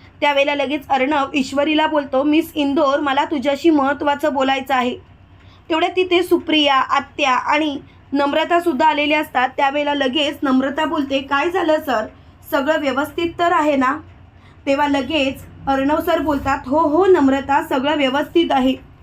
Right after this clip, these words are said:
पण काल तुमच्या इथे जो काही प्रकार घडला, मिठाई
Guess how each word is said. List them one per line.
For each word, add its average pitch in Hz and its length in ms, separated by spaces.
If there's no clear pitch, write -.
पण 311 200
काल 320 300
तुमच्या 339 280
इथे 339 260
जो 285 220
काही 359 220
प्रकार 320 400
घडला, 277 340
मिठाई 294 420